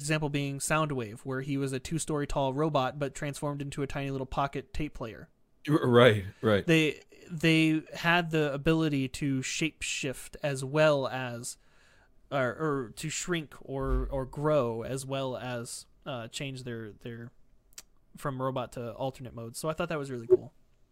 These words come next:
Speaker 2: Were you able to, uh, oh, geez, already?
Speaker 1: Yeah, right.
Speaker 2: Were you able to analyze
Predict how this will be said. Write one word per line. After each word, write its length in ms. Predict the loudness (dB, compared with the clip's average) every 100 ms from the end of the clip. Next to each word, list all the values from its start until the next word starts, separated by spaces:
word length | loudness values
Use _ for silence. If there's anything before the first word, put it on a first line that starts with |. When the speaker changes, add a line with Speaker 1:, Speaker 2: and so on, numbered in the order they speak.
| _
Speaker 2:
Were 160 | 10 10
you 220 | 12 12
able 260 | 12 10 8
to, 340 | 10 12 12
uh, 220 | 12 12 8
oh, 160 | 10 12
geez, 400 | 12 12 12 10 10
already? 540 | 10 12 12 10 6
Speaker 1:
Yeah, 280 | 2 2 0 -4
right. 280 | -6 -6 -8 _ _ _ _ _ -20 -20 _ _
Speaker 2:
Were 180 | 12 12
you 140 | 12
able 220 | 12 12 10
to 180 | 6 6
analyze 580 | 6 8 8 8 6